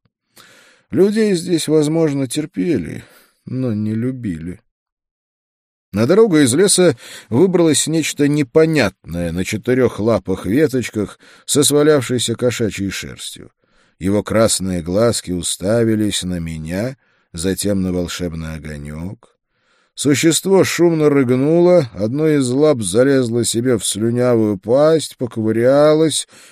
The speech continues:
разочарованно вздохнуло и скрылось за деревьями, волоча за хвост лису с раздробленной головой, оставляющей за собой кровавый след. Возле развилки под старой сосной собрались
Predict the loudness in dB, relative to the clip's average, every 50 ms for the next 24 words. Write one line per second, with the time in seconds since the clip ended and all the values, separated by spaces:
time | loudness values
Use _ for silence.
0 | _ -6 -4 -2 -2 -2 -2 -2 0 0 2 2 2 2 0 0 0 0 -2 -2
1 | -2 -2 -2 -2 -2 -4 -4 -2 -2 0 2 2 2 2 0 0 0 0 2 4
2 | 4 4 4 2 2 0 -2 -2 0 0 2 2 4 4 4 2 2 2 0 -2
3 | -2 -4 -6 -8 -10 -14 -20 -18 _ -4 -2 0 2 0 0 0 0 0 0 0
4 | 0 -2 -2 -2 -2 -2 -2 -2 -4 -4 -2 -2 0 0 -2 -2 -2 -2 -2 -2
5 | -4 -4 -6 -6 -8 -8 -8 -6 -4 -4 -4 -4 -4 -6 -6 -8 -8 -8 -10 -10
6 | -10 -10 -8 -8 -6 -6 -8 -10 _ _ _ _ _ _ -8 -8 -8 -6 -4 -2
7 | -2 -2 0 -2 -2 -2 -4 -6 -8 -10 -8 -8 -6 -6 -6 -6 -4 -6 -6 -8
8 | -8 -8 -6 -6 -6 -6 -8 -8 -10 -10 -10 -12 -12 -14 -16 -18 -20 _ _ _
9 | _ _ _ _ _ _ _ _ _ _ _ _ _ _ -10 -4 -2 0 0 0
10 | 0 0 0 0 0 -2 -2 -2 -4 -4 -6 -8 -10 -12 -14 -16 -16 -16 -18 _
11 | _ _ _ _ _ _ -2 -2 -2 -2 -2 0 4 4 4 4 4 0 0 -2
12 | -4 -4 -4 -4 -4 -4 -4 -2 -4 -4 -6 -8 -8 -8 -8 -8 -6 -4 -4 -4
13 | -4 -6 -8 -12 -16